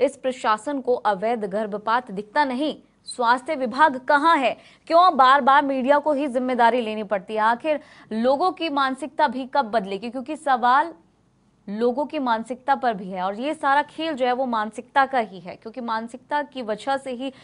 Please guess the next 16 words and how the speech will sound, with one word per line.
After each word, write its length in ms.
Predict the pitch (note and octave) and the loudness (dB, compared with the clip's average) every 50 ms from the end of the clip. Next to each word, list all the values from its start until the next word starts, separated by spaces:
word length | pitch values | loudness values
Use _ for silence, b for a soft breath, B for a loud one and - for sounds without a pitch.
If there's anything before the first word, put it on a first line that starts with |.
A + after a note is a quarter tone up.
| b b b b | b b b b
भ्रूण 360 | G3+ F3+ G#3 D4 D#4+ E4 D#4 | -10 -6 -2 0 0 0 0
हत्या 280 | C4+ C4 - - - A#3+ | -2 -4 -4 -2 -2 -2
होती 340 | A3+ G#3+ G#3+ G3+ - G#3 G#3 | -2 -2 -6 -10 -10 -8 -6
है, 120 | G#3+ G#3+ | -4 -4
बार-बार 420 | G3+ F#3 G#3+ G#3+ A3+ A3 G#3+ A#3 A3+ | -2 0 0 0 0 0 0 -2 -2
अवैध 420 | - G#3 G3 F#3 A#3+ C4 C4 A3 | -2 -4 -4 -2 -2 -2 -2 -2
गर्भपात 680 | G#3+ F3 A3 A#3 B3 A3 A#3 A3+ - A#3 A#3 A#3 A3+ A3+ | -4 -2 0 0 0 0 -2 -4 -2 0 0 0 -2 -4
कराया 340 | A3 G#3+ G3+ G3+ G3+ G3+ | -6 -4 -2 -2 0 -2
जाता 340 | G3+ F#3+ G#3+ G3+ G3+ - A3+ | -2 -2 -4 -6 -4 -4 -2
है। 240 | A3 A#3 C4 C4 - B B B B B | 0 2 2 2 2 B B B B B
और 140 | G#3+ A3 A#3 | 2 2 2
इसी 200 | - - F4+ F4 | 2 2 -2 -2
मानसिकता 520 | D4 C#4 C4+ C4 B3+ - C4+ B3 - C4 | 0 0 0 0 -2 -6 -8 -6 -4 -6
की 120 | B3 B3 B3+ | -4 -4 -4
वजह 380 | A3 A3+ G#3+ G3 - C#4 C#4+ | -2 -2 -2 0 0 0 0
से 320 | C4+ C#4 - C4+ C4+ C#4+ | 0 0 -2 -2 -2 -2